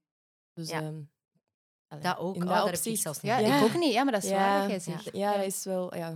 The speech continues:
Speaker 1: ik stel er
Speaker 2: Ja,
Speaker 1: soms
Speaker 2: dan
Speaker 1: wel
Speaker 2: zet
Speaker 1: bij
Speaker 2: je in de
Speaker 1: stil.
Speaker 3: Of je moet er ook alleen voor zorgen als je ooit ook pampers moet dragen en zo. <laughs> Je ouders. Dan kun je dat niet wegschuiven naar iemand anders.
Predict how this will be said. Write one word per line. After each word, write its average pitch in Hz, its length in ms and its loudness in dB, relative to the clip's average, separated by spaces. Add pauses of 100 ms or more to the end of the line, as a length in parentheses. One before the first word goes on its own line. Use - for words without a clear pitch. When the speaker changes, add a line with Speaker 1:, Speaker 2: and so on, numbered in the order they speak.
(240)
Speaker 1:
ik - 60 -20
stel 175 180 -12
er 170 60 -4
Speaker 2:
Ja, 170 80 2
Speaker 1:
soms 185 160 0
Speaker 2:
dan 180 100 2
Speaker 1:
wel 170 80 2
Speaker 2:
zet 170 100 2
Speaker 1:
bij 175 100 2
Speaker 2:
je 170 60 -2
in 165 60 0
de 151 60 -6
Speaker 1:
stil. 226 120 2
Speaker 3:
Of 165 100 -2
je 285 80 2
moet 254 180 4
er 196 60 -2
ook 190 100 -4
alleen 185 360 2
voor 190 180 0
zorgen 226 320 2
als 196 100 0
je 190 220 -6
ooit 220 380 -6 (300)
ook - 120 -14 (100)
pampers 175 360 -10
moet 180 200 -8
dragen 175 380 -8
en 180 160 -8
zo. - 100 -20
<laughs> - 380 -14 (680)
Je - 100 -2
ouders. - 800 -10 (540)
Dan 269 120 4
kun 269 120 2
je 262 60 6
dat 240 100 6
niet 220 160 -2
wegschuiven 254 500 -2
naar 220 100 -4
iemand 208 340 -4
anders. - 320 -14